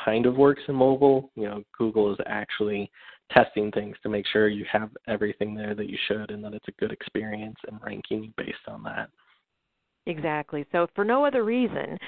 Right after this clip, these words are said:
Speaker 2: you should make sure that you have a fully functioning, your website fully functions on, on the mobile platforms, uh, so that you get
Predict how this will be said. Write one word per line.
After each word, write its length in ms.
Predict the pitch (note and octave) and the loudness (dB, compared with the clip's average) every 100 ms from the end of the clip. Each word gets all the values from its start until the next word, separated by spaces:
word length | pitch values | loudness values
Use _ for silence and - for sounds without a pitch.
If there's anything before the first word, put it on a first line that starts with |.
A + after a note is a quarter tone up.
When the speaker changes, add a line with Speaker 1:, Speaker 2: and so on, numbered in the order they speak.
| - - - | -14 -12 -2
Speaker 2:
you 180 | E3 F3+ | 0 0
should 120 | G3 | -2
make 180 | F3+ F3 - - | -2 -2 -4 -4
sure 320 | G#3 E3+ D#3+ | 0 0 0
that 160 | D#3 - | -2 -6
you 80 | F3 | -6
have 160 | E3+ | -4
a 80 | D3+ | -4
fully 260 | - E3+ D#3 | -2 -2 -2
functioning, 500 | E3 D#3+ - E3 D3+ | -4 -4 -6 -8 -6
your 140 | - D#3+ | -2 0
website 320 | E3 D#3 E3 - | 0 -2 -4 -2
fully 200 | D#3+ D3+ | -2 -2
functions 440 | D#3+ D#3 - D3+ - - - - - | -4 -6 -10 -10 -12 -16 -14 -16 -4
on, 240 | D#3 D#3+ D3+ | -2 0 -2
on 120 | D#3+ | -2
the 60 | D#3 | 2
mobile 340 | E3 F3+ E3 | 4 4 2
platforms, 680 | - C#3+ C#3 - D3+ C#3+ C#3+ - _ - - _ - | 2 2 2 0 0 0 -2 -10 _ -20 -20 _ -2
uh, 160 | D3 - - | -2 -2 0
so 60 | |
that 100 | F3 D#3+ - | 0 -2 -6
you 100 | D#3+ | -2
get 260 | E3+ C#3 C#3 | 2 4 2